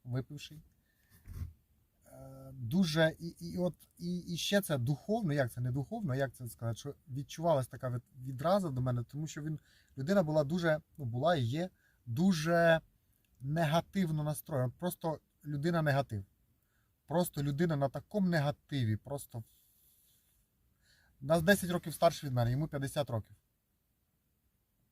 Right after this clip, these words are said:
П'ятдесят років. Звати його Волченко Андрій Михайлович. Можливо, комусь це дасть якусь, я не знаю. Можливо, комусь, м, ну, не знаю. От, і закінчилось все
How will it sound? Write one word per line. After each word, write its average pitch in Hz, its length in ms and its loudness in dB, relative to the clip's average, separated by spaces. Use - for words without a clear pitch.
П'ятдесят 123 380 -8
років. 107 300 -8
Звати 135 400 4
його 147 220 0
Волченко 139 580 -2
Андрій 123 280 0
Михайлович. 107 600 -6
Можливо, 127 300 -2
комусь 113 260 -4
це 113 140 -10
дасть 113 300 -4
якусь, - 260 -16
я 110 60 -8
не 104 100 -4
знаю. 95 280 -6
Можливо, 113 360 -6
комусь, 113 320 -8
м, 120 180 -14
ну, 160 260 -4
не 165 80 0
знаю. 110 260 0
От, 175 300 4
і 190 520 6
закінчилось 175 880 2
все - 280 -2